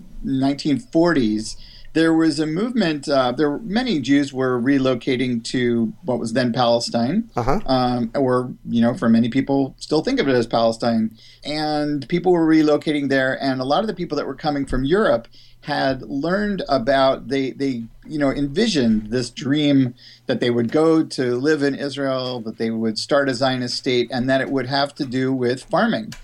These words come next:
Speaker 2: Uh-huh.
Speaker 1: And so there were people who went over who, uh, cleared swamps. There were,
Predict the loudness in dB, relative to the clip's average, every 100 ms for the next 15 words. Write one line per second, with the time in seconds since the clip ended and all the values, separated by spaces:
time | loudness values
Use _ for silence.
0 | -8 -4 -2 0 2 0 0 -2 -2 0
1 | 2 2 2 0 0 -2 -2 -2 -2 -2
2 | 0 0 -2 -2 0 -2 0 0 0 -2
3 | -6 -16 _ 0 0 2 2 2 0 -4
4 | 0 2 0 -4 -12 -14 -20 -6 -2 0
5 | 0